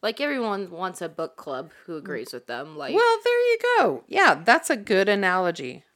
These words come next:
Speaker 2: A really good analogy.
Speaker 1: Thank you.
Speaker 2: So, um, uh, the creator, his name was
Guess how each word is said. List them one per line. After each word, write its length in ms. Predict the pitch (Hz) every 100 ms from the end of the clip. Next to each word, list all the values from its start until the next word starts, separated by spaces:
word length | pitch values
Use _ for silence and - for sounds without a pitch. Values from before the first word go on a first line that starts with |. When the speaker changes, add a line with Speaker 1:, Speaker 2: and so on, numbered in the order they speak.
| _ _
Speaker 2:
A 80 | 180
really 500 | 175 175 180 175 165
good 200 | 143 135
analogy. 680 | - 73 - 67 - 85 - _ _ _
Speaker 1:
Thank 380 | - - 349 -
you. 140 | - 50 226
Speaker 2:
So, 600 | - - 202 190 185 180 -
um, 540 | 180 180 175 175 180 _ _ _ _ _ _ _ _ _ _ _ _ _ _ _ - - - _ _ _ _
uh, 300 | 175 175 170 -
the 140 | 185
creator, 840 | 175 - 180 196 269 202 170 208 254 _ _
his 220 | 190 170
name 200 | 175 160
was 180 | 160 151